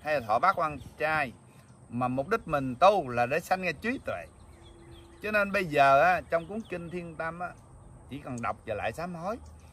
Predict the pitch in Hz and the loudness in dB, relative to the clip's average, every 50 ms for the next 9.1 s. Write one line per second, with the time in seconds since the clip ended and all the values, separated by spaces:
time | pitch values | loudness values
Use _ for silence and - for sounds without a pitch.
0 | - - - - - - - - - - - 113 127 123 123 123 120 120 120 113 | -20 -20 -20 -20 -20 -20 -20 -20 -18 -10 -2 2 4 4 6 4 4 2 2 0
1 | 110 110 110 131 160 190 185 160 147 143 135 135 131 127 127 123 127 127 120 110 | 0 -2 -4 -4 -4 -4 -2 -2 0 0 0 0 -2 -2 0 0 2 2 0 -2
2 | 101 101 - - - 151 175 - - 220 - - - - 190 175 147 135 - 120 | -4 -4 -2 0 0 0 0 2 0 0 0 0 -4 -4 -4 -4 -4 -4 -4 -4
3 | - 196 190 - 196 196 - - 139 107 104 101 - - - - - - - - | -4 -4 -6 -6 -6 -8 -4 -4 -2 -2 -2 -6 -8 -18 -20 -20 -20 -20 -16 -12
4 | - - - - - - - - 139 156 170 175 196 220 247 240 196 170 165 160 | -12 -12 -12 -14 -20 -4 4 6 8 8 8 6 4 2 2 2 4 4 6 6
5 | 156 151 160 156 - - 131 151 196 240 254 240 196 147 - 110 107 120 127 131 | 6 4 2 -2 0 -2 0 0 0 0 -2 -2 -2 -6 -8 -8 -4 -2 0 2
6 | 131 131 131 151 190 196 170 - 180 196 226 - - - 147 131 120 117 113 127 | 2 2 0 -2 -6 -8 -2 2 2 2 2 0 -2 0 2 2 2 0 -2 -10
7 | 165 185 175 - 160 156 151 165 165 170 165 151 139 127 - - - - - - | -10 -10 -10 -10 -10 -4 2 6 8 8 8 8 6 0 -8 -18 -20 -18 -12 -8
8 | 117 120 123 139 175 202 196 175 156 135 123 120 135 165 175 165 165 160 160 160 | -6 -4 -2 0 0 0 -2 -4 -2 -2 -2 -2 -2 -2 0 0 0 0 0 0
9 | 156 147 | -2 -4